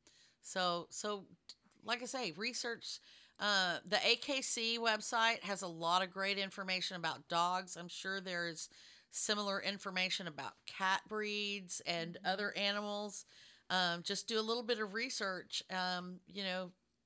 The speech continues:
Speaker 1: before you decide what kind of pet you want, and, um, and go and take it from there, and, um,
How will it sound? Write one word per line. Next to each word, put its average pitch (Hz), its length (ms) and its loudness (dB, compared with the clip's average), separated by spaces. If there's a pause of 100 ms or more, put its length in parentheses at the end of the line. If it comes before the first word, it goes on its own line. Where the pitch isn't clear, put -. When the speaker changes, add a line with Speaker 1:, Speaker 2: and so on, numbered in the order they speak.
(140)
Speaker 1:
before 196 260 -6
you 190 140 -4
decide 185 480 0
what 175 200 -6
kind 185 200 -6
of 180 120 -10
pet - 220 -10
you 180 140 -8
want, 170 320 -2 (640)
and, 175 460 2
um, 165 420 -2 (260)
and 175 160 -4
go 196 280 0
and 180 120 -2
take 214 200 -4
it 240 100 -8
from 202 140 -6
there, 208 320 -6 (500)
and, 170 480 -6 (140)
um, 165 480 -8